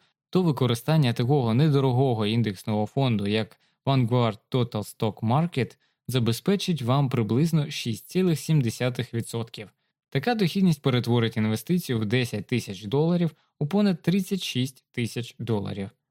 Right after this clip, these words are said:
Але середній інвестиційний фонд із півтора відсотками операційних витрат і близько двома відсотками торгових витрат буде просто щасливий отримати дохідність у розмірі трьох з половиною відсотків на рік.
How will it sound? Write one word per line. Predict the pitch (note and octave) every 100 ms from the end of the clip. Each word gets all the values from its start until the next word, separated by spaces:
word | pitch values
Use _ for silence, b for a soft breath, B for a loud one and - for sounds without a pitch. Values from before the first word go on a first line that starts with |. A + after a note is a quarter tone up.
| _ _ -
Але | G3 G#3+
середній | - A#2+ D3 A#2
інвестиційний | G#2 G#2+ - A2+ - C#3 A2+ G#2
фонд | - D3 A#2+ -
із | A#2 - _ _ _
півтора | C#3 C3 C#3 C#3+ C3
відсотками | G#2+ - C3 A#2+ - G#2+
операційних | G#2 A2+ A2+ - A#2+ G#2+ G#2
витрат | C3+ F#3 E3 B2 B2
і |
близько | A2 C3 C#3 -
двома | G#2 A#2+ B2 B2
відсотками | G#2 G2+ - A#2 - G#2 G#2 -
торгових | A#2 A#2 A2+ G#2 -
витрат | F3+ F3+ D#3 D3 _ _ _
буде | A3+ F#3+
просто | D3 D3+ E3+ -
щасливий | C3 C3 A#2+ C3+ F3+ D3
отримати | A2+ A#2 A#2+ A2 A2
дохідність | G#2 A2+ F3 E3 C#3+ A#2+
у |
розмірі | A#2 B2+ B2+ B2 A2+ b _
трьох | C#3 E3 E3+
з | -
половиною | D3 A#2 G#2+ C3 B2+ G#2
відсотків | G2+ - A#2 - A2+
на | G#2+ G#2
рік. | G2 F#2